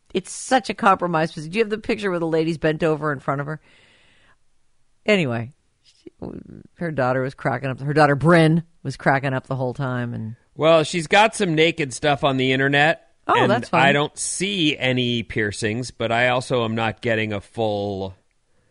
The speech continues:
Speaker 2: uh, view of anything, so who knows?
Speaker 1: Uh, she says there's nothing there. This has never happened before. She says she was just really excited for her Christmas vacation.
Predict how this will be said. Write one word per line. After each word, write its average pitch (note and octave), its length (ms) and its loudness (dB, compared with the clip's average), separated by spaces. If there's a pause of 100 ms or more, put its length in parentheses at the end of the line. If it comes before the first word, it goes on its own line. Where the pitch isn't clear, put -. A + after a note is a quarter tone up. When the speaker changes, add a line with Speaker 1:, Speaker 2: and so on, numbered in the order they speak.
(720)
Speaker 2:
uh, F#2 340 -4
view F2 640 -4
of F2 140 -10
anything, F2 480 -8
so E2+ 240 -8
who G#2 160 -6
knows? E2 400 -8 (880)
Speaker 1:
Uh, D#3 360 2
she G#3 240 -4
says G3 280 2
there's D#3 180 -2
nothing A3 380 2
there. A#3 480 4
This F3 160 -4
has C#3 160 -6
never F3+ 260 4
happened G3+ 320 2
before. G3 520 0
She - 180 -14
says D#3 240 -6
she D3 100 -6
was C3 160 -6
just - 220 -12
really C#4+ 360 4
excited B3 460 6
for F#3+ 120 4
her F3 100 4
Christmas F#3+ 340 -6
vacation. D3 640 -4